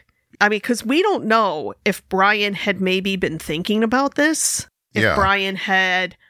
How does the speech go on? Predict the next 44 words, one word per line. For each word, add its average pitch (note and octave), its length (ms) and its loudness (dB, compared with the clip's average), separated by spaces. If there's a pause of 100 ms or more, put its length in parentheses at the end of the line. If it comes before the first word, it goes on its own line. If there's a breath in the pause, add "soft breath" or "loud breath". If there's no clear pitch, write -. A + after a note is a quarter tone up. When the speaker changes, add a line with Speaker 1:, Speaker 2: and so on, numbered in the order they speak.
(160 soft breath)
Speaker 1:
kind G3+ 320 0
of F#3+ 60 -6
floated G3+ 560 0
the G3 160 0
idea, G3+ 360 2
like, G3 240 0 (240 loud breath)
"Hey A#3+ 200 -2
guys, C4 320 0
can A#3 140 0
we C4+ 120 2
schedule B3 500 0
things D4+ 380 2
so - 180 0
that G#3 240 4
I G#3+ 140 -4
have B3 200 0
more A3+ 260 2
time A3 360 0
at G3+ 100 -2
home G#3 300 0
in B3 80 2
the F#3 80 -2
recording G#3+ 600 0
studio?" D4+ 580 0 (180 loud breath)
"No, D4 300 0
no, C4+ 220 2
no, B3 220 2
we A3 200 0
have B3+ 260 -2
to A#3 80 -2
do A#3 200 0
this." G#3 260 -2 (420 loud breath)
I A#3 80 0
mean, A3+ 280 0 (200 soft breath)
we B3+ 200 2
don't D#4+ 240 -2
know. A#3 260 2 (640)
And A3+ 180 0
Brian A#3 480 2
may A3 160 2
have G#3+ 180 0
been G#3+ 420 2 (400)
kind A3+ 240 2
of G3 220 -2